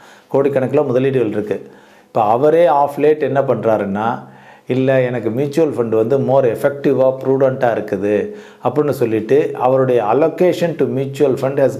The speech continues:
gone up substantially. புதுசா ஸ்டாக்ஸ் வாங்குறது குறைஞ்சு, மியூச்சுவல் ஃபண்டுகள்ல வந்து அதிகமா sub-, allocation அதிகப்படுத்தி, இந்த நான் சொன்ன இதே அட்வான்டேஜஸ் இருக்கிறதுனால தான். So, keep that in mind.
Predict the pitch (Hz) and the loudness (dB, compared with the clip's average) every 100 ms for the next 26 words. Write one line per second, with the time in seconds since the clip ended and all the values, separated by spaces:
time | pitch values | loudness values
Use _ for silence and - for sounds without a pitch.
0 | - 120 131 151 151 - 123 - 156 151 | -4 0 2 0 -2 -6 -6 -2 -2 -2
1 | - 123 110 - - - - - 156 185 | -2 -2 -4 -8 -16 -20 -10 -4 -2 0
2 | 196 175 - 143 143 147 131 127 123 123 | 0 0 0 0 0 0 0 0 -2 -2
3 | 120 117 120 120 160 247 - - - - | 0 0 0 0 0 -2 -8 -18 -20 -20
4 | _ 151 185 208 185 156 151 139 120 113 | _ -4 -2 0 -2 -2 0 2 2 0
5 | 110 147 180 123 143 160 160 139 135 131 | -2 0 0 0 0 0 0 -2 0 0
6 | 120 120 135 139 - 117 123 135 120 101 | 2 2 0 0 0 -2 0 0 -2 -4
7 | 120 143 139 - - - 123 120 120 117 | -2 -4 -4 -16 -20 -12 -4 -2 0 0
8 | 131 147 143 123 135 165 156 131 143 131 | 0 0 0 0 2 4 2 0 -2 0
9 | 127 117 104 110 - 104 101 98 98 98 | 0 0 0 -2 -2 -2 -2 -4 -4 -4
10 | - - - - - - 143 135 127 - | -6 -12 -20 -20 -20 -4 2 2 2 0
11 | 165 156 156 131 113 107 104 104 | -2 0 -2 -4 -6 -4 -4 -8